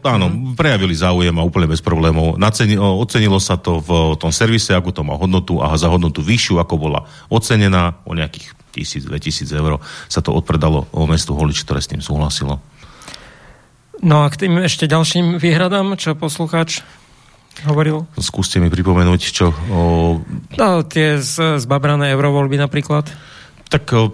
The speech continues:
Speaker 1: z-, z-, tie eurovoľby nám jednoznačne nevyšli, ale nie je to tak, že sme chceli vypratať poslancov,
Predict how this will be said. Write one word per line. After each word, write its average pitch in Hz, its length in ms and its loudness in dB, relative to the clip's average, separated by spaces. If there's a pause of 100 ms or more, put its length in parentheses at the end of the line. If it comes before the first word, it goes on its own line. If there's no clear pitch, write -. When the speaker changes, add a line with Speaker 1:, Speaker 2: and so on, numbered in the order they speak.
(140)
Speaker 1:
z-, 87 480 -4
z-, - 80 -8
tie 123 160 0
eurovoľby 127 560 2
nám 98 220 2 (100)
jednoznačne 98 640 2
nevyšli, 120 480 0
ale 87 240 2
nie 101 80 2
je 87 160 0
to - 0 -
tak, 85 160 0
že 82 160 0
sme 80 160 0
chceli 82 240 0
vypratať 80 640 -2
poslancov, 82 640 0